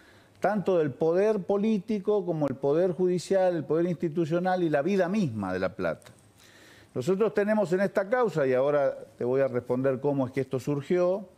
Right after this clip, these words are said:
tenemos involucrados y comprometidos a integrantes del Poder Judicial en sus distintas áreas. Hay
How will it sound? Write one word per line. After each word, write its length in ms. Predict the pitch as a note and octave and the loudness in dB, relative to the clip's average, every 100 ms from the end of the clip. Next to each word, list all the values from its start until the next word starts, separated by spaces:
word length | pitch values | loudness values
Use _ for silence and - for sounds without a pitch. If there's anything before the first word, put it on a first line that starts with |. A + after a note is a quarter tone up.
| _ - - - - - | _ -20 -20 -20 -20 -8
tenemos 520 | B2+ D3 F#3+ A3 - | -2 0 0 0 -2
involucrados 1000 | - D3+ D3 D3 C#3+ G3 G#3 G3 F#3 C3 | -2 0 2 2 0 2 2 2 2 0
y 80 | C3 | -2
comprometidos 1160 | C3+ C3 C#3+ D#3 D3+ A3+ G#3 G3 A3 A#3 - - | -2 0 0 0 0 0 2 4 2 0 -6 -4
a 140 | A#2+ | -2
integrantes 560 | C3 B2 C#3 D#3+ F#3 F3 | 0 0 0 0 0 0
del 120 | C#3 | 0
Poder 200 | D3 E3 | 0 -2
Judicial 500 | D#3+ C#3+ B2 G#3 A3 | 0 -2 0 0 0
en 240 | C3+ C3+ | -2 -2
sus 240 | A#2+ D3 B2+ | -4 -4 -2
distintas 560 | C3 - G#3 E3+ C3 | -4 -2 -2 -2 -2
áreas. 420 | G2+ E2+ F#2 F#2+ B2 | -2 -2 -2 -4 -2
Hay 240 | A2 G#2 | 0 -2